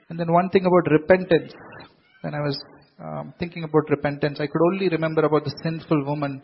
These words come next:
who anoints Jesus' feet. One thing in, uh, Luke seven thirty-six onwards, I will not read all the verses, but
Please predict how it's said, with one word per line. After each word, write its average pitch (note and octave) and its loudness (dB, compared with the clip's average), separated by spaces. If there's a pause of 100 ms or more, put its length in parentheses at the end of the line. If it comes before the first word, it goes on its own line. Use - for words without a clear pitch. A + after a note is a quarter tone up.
who D3 -4
anoints C#3+ -4 (100)
Jesus' C#3+ -4 (300)
feet. D3+ -10 (120)
One F3 0
thing F3+ 0
in, C#3+ -4
uh, C3+ 0 (240)
Luke D3+ 4 (120)
seven D3 0 (160)
thirty-six D3 -4 (120)
onwards, C#3 -2
I C#3+ 0
will C#3 0
not D3+ -2
read C#3 -2
all C3+ 2
the C3 0
verses, C3+ -4
but C#3 -6